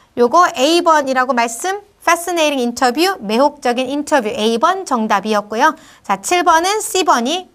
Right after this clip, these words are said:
됩니다. 팔 번 넘어가도 될까요? 팔 번 한번 볼까요? The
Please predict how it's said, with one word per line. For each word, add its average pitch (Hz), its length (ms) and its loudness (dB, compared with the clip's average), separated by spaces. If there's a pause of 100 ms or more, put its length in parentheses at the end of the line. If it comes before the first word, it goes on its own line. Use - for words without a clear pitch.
됩니다. 196 680 -4 (880)
팔 392 200 4
번 202 240 0 (420)
넘어가도 311 380 2
될까요? 302 520 0 (460)
팔 349 160 2
번 294 160 2
한번 202 220 -2
볼까요? 214 480 0 (2500)
The 294 280 2